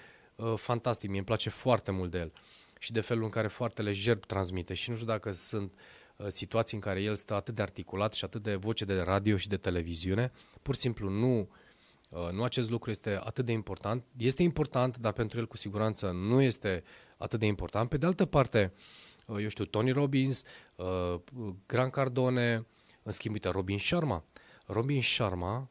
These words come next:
este extrem de, uh, g-, foarte frumos vorbește, articulează cuvintele, uh, respiră între cuvinte sau între fraze.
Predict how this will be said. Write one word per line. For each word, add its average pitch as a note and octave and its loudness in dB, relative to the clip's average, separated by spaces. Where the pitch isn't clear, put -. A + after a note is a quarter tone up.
este A2+ -2
extrem - -2
de, G2+ 0
uh, F2+ -6
g-, C#3 -10
foarte - 0
frumos F#2+ -4
vorbește, F2 -6
articulează G#2+ 2
cuvintele, F2 -6
uh, G2 -4
respiră G#2+ 2
între F#2 -4
cuvinte F2 -8
sau F#2 -6
între F#2 -4
fraze. F2+ -2